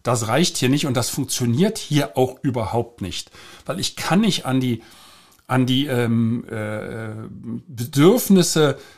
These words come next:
eines Konsumenten appellieren, indem ich ihm jetzt die ganz tolle Schokolade oder das neue wohlschmeckende Joghurt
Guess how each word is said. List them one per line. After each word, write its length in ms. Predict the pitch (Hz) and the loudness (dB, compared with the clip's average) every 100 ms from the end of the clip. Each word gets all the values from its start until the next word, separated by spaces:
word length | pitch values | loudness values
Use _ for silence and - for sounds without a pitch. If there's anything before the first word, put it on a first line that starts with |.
| _ | _
eines 380 | - 135 143 - | -4 0 0 -2
Konsumenten 760 | - 151 131 127 123 160 196 170 | 0 0 2 2 4 2 2 -2
appellieren, 600 | 139 - 123 131 170 175 | -4 -2 -2 2 4 4
indem 300 | 135 135 151 | 2 0 0
ich 120 | 143 | -2
ihm 140 | 147 | -2
jetzt 200 | 151 135 151 | -2 -2 -4
die 80 | |
ganz 240 | 127 160 - | -2 -2 -2
tolle 260 | - 156 | -4 -2
Schokolade 680 | 156 175 151 135 120 151 175 | -2 -2 -2 0 2 2 0
oder 180 | 156 151 | 0 -2
das 120 | 139 | -2
neue 360 | 139 143 175 131 | -2 -2 -2 -2
wohlschmeckende 600 | 147 170 165 151 - 135 | -4 -4 -4 -6 -2 -2
Joghurt 540 | 123 165 214 202 175 | 2 2 4 2 0